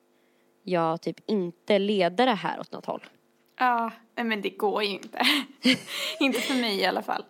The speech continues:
Speaker 1: Nej, men
Speaker 2: Jag blir ju så jävla obekväm också ifall det blir dåligt. Alltså,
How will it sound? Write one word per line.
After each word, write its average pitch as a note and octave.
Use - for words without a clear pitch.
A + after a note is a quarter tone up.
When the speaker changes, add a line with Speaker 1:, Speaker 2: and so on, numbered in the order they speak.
Speaker 1:
Nej, B3+
men C4
Speaker 2:
Jag A3
blir B3+
ju C#4+
så B3
jävla A3
obekväm A3
också A3
ifall G#3+
det G#3
blir A#3
dåligt. A#3+
Alltså, A#3